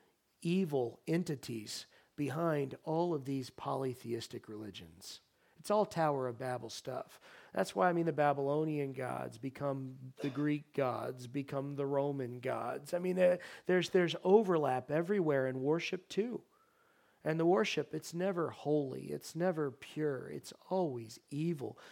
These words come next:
filled with sexual immorality and temple prostitutes, men and women being sexually exploited and as they worship these pagan gods, and it devolves into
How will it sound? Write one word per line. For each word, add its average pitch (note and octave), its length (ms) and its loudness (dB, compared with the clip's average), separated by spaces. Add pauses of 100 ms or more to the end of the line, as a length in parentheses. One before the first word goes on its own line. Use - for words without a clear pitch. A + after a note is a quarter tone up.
(100)
filled F3 420 4
with C#3 140 -2
sexual D#3 440 0
immorality D3 680 2
and B2+ 140 -6
temple D#3 300 -2
prostitutes, C#3+ 960 -4 (240)
men D3+ 180 2
and D#3 140 0
women D3+ 340 0
being C#3 240 -4
sexually D3+ 640 0
exploited D3 760 0
and C3 140 -6 (220)
as C#3+ 140 2
they C#3 100 4
worship D3+ 460 0
these C#3+ 180 -4
pagan D3 480 0
gods, C#3+ 420 4
and C#3 80 -8
it C#3+ 120 -6
devolves C#3+ 520 0
into C#3 260 -2